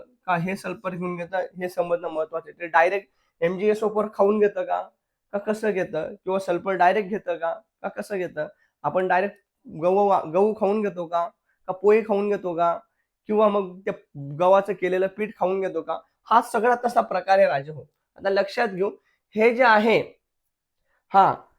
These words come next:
तीन किलो सल्फर म्हणजे एट, अ, तीन किलो सल्फर जे डाळ आपलं पावडरचं सल्फर येतं ड्रिपचं किंवा वेन सल्फ, हे एसिड फॉर्म मध्ये मी सांगितलं. आणि पीक जे आहे मित्रांनो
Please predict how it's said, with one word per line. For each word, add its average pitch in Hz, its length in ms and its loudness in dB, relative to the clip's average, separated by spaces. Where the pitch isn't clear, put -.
तीन 202 200 0
किलो 208 200 2
सल्फर 190 400 -2
म्हणजे 170 220 -4
एट, 180 460 -4
अ, 156 120 2
तीन 185 260 -8
किलो 202 220 0
सल्फर 175 320 -6
जे 165 140 -8
डाळ 160 240 2
आपलं 143 240 -2
पावडरचं 170 440 0
सल्फर 175 300 -8
येतं 165 200 -4
ड्रिपचं 156 460 -10
किंवा 165 240 2
वेन 170 220 0
सल्फ, 160 240 0
हे 190 80 2
एसिड 208 420 0
फॉर्म 190 160 4
मध्ये 190 180 0
मी 196 120 -4
सांगितलं. 175 480 -4
आणि 170 280 -6
पीक 202 460 -4
जे 226 160 0
आहे 208 220 2
मित्रांनो 175 520 -6